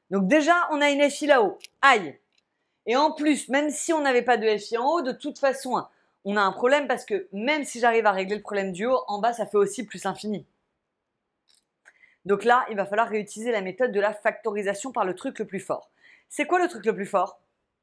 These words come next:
En haut, c'est quoi le truc le plus fort ? C'est cinq puissance n. Donc regardez, je vais mettre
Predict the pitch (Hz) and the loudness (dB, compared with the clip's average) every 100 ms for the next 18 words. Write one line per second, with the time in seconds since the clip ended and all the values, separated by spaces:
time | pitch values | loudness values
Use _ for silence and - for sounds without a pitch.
0 | _ _ _ _ _ _ _ 202 214 233 | _ _ _ _ _ _ _ 2 4 2
1 | 220 - 214 - 180 185 160 247 269 208 | 0 -2 -2 -4 -6 -6 -4 0 0 0
2 | - _ _ - - 247 247 165 - _ | -8 _ _ -14 -4 2 2 0 -6 _
3 | - - 247 240 262 208 - 190 190 247 | -12 -4 2 2 0 -4 -4 -6 -4 -2
4 | 240 226 170 - _ _ 175 180 214 214 | -2 -4 -4 -12 _ _ -10 -4 0 0
5 | 208 202 143 - _ _ _ _ _ _ | 2 0 -2 -10 _ _ _ _ _ _
6 | _ _ 156 202 202 220 220 214 - | _ _ -4 -2 2 2 0 -2 -6